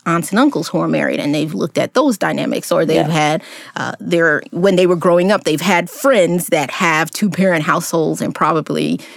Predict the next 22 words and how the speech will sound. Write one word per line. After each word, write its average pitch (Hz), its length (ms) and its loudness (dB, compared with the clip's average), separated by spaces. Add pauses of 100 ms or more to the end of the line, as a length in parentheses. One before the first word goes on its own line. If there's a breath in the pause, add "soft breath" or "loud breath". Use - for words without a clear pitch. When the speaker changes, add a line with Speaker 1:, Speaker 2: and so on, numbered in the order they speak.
Speaker 1:
tried 165 280 -2
to 170 120 -4
look 175 420 2
from 160 280 0
their 185 200 4
experience 156 680 -2
to 147 100 -4
help 151 240 -4
mold 156 420 0
them 143 340 2
and 143 480 -2 (1040 soft breath)
try 175 220 0
to 151 80 0
Speaker 2:
And 170 180 4
Speaker 1:
shape 165 140 4
Speaker 2:
figure 143 200 4
Speaker 1:
how, 147 180 4
Speaker 2:
out. 131 100 -4
Speaker 1:
and 156 140 -2
figure 165 400 0
out 156 320 2
how 151 680 0